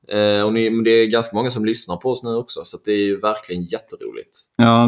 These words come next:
Speaker 2: det växer ju stadigt, så det, det är skitkul att se,
Speaker 1: Stort
Speaker 2: alltså.
Speaker 1: tack för ert, eh, engagemang och, eh,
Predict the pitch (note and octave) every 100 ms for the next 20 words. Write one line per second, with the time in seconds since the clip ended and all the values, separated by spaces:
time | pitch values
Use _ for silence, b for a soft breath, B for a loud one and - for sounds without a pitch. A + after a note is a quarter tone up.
0 | B2 C#3+ - A#2+ - C#3 D#3 G2+ - C3
1 | C3+ C3+ D3 D#3 - B2 B2 - - -
2 | C3 G#2+ B2 - - _ - G#2 G2+ G2
3 | G2 - G2 F#2 - _ F#2+ F#2+ F#2 F#2+
4 | F#2 F#2 - G#2 G2 F#2+ G#2+ A#2 E2+ E2+
5 | E2+ E2+ _ _ F2+ F2+ F2 F2 F2